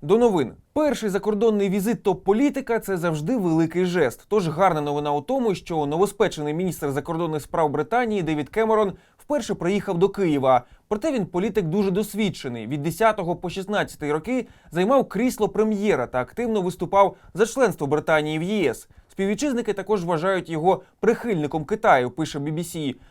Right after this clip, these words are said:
На Банковій його очікував Зеленський, про що говорили з головою М З С його величності,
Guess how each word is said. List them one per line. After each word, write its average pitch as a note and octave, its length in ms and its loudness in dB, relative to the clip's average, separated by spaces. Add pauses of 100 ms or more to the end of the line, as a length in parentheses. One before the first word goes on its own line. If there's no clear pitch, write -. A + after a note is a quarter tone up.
(120)
На F#3+ 100 -2
Банковій G#3+ 520 2
його D#3+ 280 0
очікував F#3 560 -2 (160)
Зеленський, D3 580 2
про E3 160 -6
що A3 280 2 (160)
говорили G3+ 460 2
з D3+ 40 0
головою F#3+ 420 2
М F#3 100 0
З D3+ 100 -6
С G3+ 240 2
його F#3 180 2
величності, D#3+ 760 0